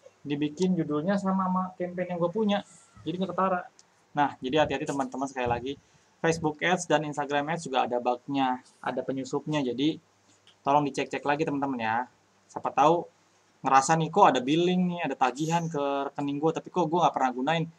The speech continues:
Cek di akun bisnis teman-teman yang lain. Kalau teman-teman punya akun bisnis lain, coba cek. Oke? Nah, gitu. Gitu teman-teman ya.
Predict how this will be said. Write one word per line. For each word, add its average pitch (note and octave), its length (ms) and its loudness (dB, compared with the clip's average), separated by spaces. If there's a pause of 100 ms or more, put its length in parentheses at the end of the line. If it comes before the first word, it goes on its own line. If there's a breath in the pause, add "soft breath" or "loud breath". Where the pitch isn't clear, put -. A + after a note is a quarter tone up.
(220)
Cek G3+ 320 4
di D3 80 4
akun D3 400 0
bisnis C#3+ 240 -4
teman-teman D3 480 -2
yang C3+ 240 2
lain. C#3 320 4 (560)
Kalau C3 80 -2
teman-teman C3+ 320 -2
punya D3 160 -2
akun C3+ 160 -6
bisnis B2 160 -4
lain, D3 400 2 (480 soft breath)
coba C3 160 0
cek. - 240 -4 (560)
Oke? E3 320 -2 (640)
Nah, D#3+ 80 12
gitu. C3+ 240 8 (1500)
Gitu F3+ 160 12
teman-teman D#3 400 10
ya. - 20 6